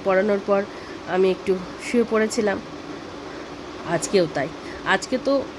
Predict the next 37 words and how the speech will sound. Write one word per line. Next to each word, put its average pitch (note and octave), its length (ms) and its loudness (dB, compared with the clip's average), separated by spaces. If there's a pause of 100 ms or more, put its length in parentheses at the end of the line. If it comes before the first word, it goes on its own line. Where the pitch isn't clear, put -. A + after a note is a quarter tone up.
আমার A3 200 4
সাথে A#3 260 0
সাথে C4+ 260 0 (100)
তুলতুলও A#3 360 2
ঘুমিয়ে E3 380 4
পড়েছে। D#3 320 0
মানে, F3+ 280 2 (400)
ও C4 260 6
খেলা C#4 200 4
করতে C#4+ 260 0
করতে C4+ 320 0
কখন D4 300 4
যে C#4+ 120 2
ঘুমিয়ে C4+ 400 6
পড়েছে। B3+ 360 2 (580)
তুলতুল D#4 280 4
এরকম D#4+ 460 4
কোনো D#4 180 6
দিন D#4+ 240 4
করে G#3 220 6
না, D#3 120 4
মানে, F#3+ 300 2 (500)
ওর D4+ 220 6
সহজে D#4 480 4
ঘুম C#4+ 180 6
আসে F3 280 2
না। C#3+ 140 0 (300)
আমি B3 180 0
যদি C4+ 180 0
একটু C#4+ 180 -2
শুয়েও D4+ 320 4
থাকি, F4 320 4
ও E4 100 2
নিজের C#4+ 260 4
মতন C4+ 340 4
খেলতে F#3 220 2
থাকে। D#3+ 300 -2